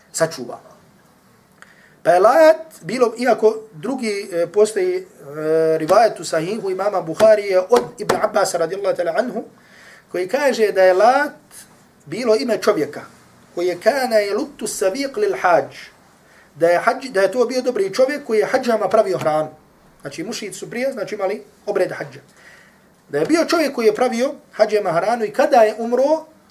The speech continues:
da su ljudi ga zakopali i na njegovom mjestu napravili turbe. Znači, stavili stijenu i da su, da je počela da se obožava.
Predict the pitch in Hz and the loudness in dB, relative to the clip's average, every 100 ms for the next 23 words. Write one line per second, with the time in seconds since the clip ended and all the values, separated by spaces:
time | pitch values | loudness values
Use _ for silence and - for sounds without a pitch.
0 | _ _ _ 180 180 208 247 240 185 180 | _ _ _ 0 0 -2 -4 -4 0 2
1 | 220 220 220 247 247 254 269 185 190 214 | 2 -2 -2 2 2 0 -6 -6 -4 -4
2 | 196 214 - 196 185 170 160 180 135 - | -4 -4 -6 -6 -4 -4 -4 -6 -6 -14
3 | - 147 160 - 196 156 139 - 226 262 | -12 -10 -8 -6 -4 -6 -8 -4 2 2
4 | 285 - - 185 - 240 180 185 180 202 | 2 -12 -6 -4 -4 -4 0 0 0 0
5 | 180 180 247 220 185 180 175 151 143 - | 0 0 0 2 2 0 -2 -4 -4 -6
6 | - | -12